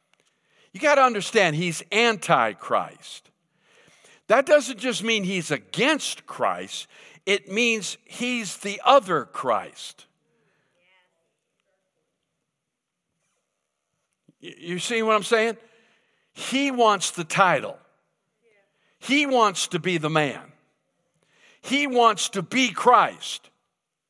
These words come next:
And that's why I wonder, you know, he's in the Jewish temple, and I don't know if he takes the temple or if he deceives the Jews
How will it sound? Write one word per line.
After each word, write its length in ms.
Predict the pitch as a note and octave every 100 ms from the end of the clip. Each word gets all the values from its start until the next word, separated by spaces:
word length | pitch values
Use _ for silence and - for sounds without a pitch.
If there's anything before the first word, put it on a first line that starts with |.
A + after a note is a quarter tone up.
| _ _ _ _ - -
And 80 | E3
that's 220 | A3 B3
why 160 | C4 A3+
I 160 | G#3+ G3+
wonder, 640 | G3+ D4 D#4 G#3+ F#3 E3 - -
you 120 | G#3
know, 120 | F#3+
he's 320 | F3+ G#3 F3
in 220 | - D4+
the 80 | A#3+
Jewish 400 | E3 A#3 G#3+ F3
temple, 400 | - B3+ A#3+ F3 - -
and 180 | G3+ G#3+
I 100 | C4+
don't 140 | C#4
know 160 | B3+ A3+
if 100 | F#3
he 140 | F#3+
takes 560 | D#3 - D4 D#4 - -
the 140 | A#3
temple 640 | - B3 A3+ - A3+ G#3 - -
or 200 | - G#3
if 100 | G3
he 140 | G#3+ G3
deceives 800 | D#3+ F#3+ - C#4+ C#4+ C4 F3 -
the 120 | D3
Jews 800 | A#2+ C3+ A#2+ F#2+ D#2+ - -